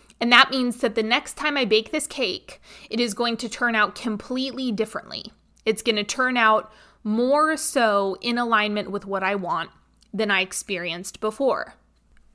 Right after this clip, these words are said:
As you develop this skill and as you get more refined, and again, refinement is thought, word, action,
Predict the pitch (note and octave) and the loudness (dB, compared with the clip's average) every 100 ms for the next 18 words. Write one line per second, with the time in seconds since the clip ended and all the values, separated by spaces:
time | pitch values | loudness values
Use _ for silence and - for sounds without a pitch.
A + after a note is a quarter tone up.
0 | _ _ _ _ _ B3 B3+ D#4 D#4 C4+ | _ _ _ _ _ 6 6 4 -2 -2
1 | C4+ A3 G3 F3+ F3+ F#3 A3+ A3 - - | -2 0 2 2 0 -2 -6 -4 -4 -2
2 | G#3 F#3+ F#3 B3 C#4+ - - - G3+ G3 | 0 0 -2 -6 -10 -18 -18 -10 -6 -2
3 | G3+ - F#3+ F#3+ F#3+ - G3+ F#3 F#3 F3+ | -2 2 2 2 -2 -8 -6 -4 -4 -4
4 | F#3 - - F#3+ G#3+ G#3 G#3+ A3+ A3+ G3+ | -8 -12 -6 0 0 2 0 0 2 0
5 | - G3 F3 F3+ G3+ A#3 - - A#3 A#3+ | 2 2 4 2 -2 -4 -8 -4 -2 2
6 | A#3+ F3+ G2+ - - - - - A3+ A3 | 2 0 -6 -18 -20 -20 -16 0 2 6
7 | C4+ D4 C#4+ B3+ - G3+ G3 G3 F#3+ F#3+ | 6 6 0 -4 -4 -4 -2 -2 -4 -6
8 | - _ _ F#3+ E3+ G3 G#3 A#3+ C4 C4 | -14 _ _ 0 0 0 2 6 6 4
9 | - F3 - G3+ | -2 -2 -4 -10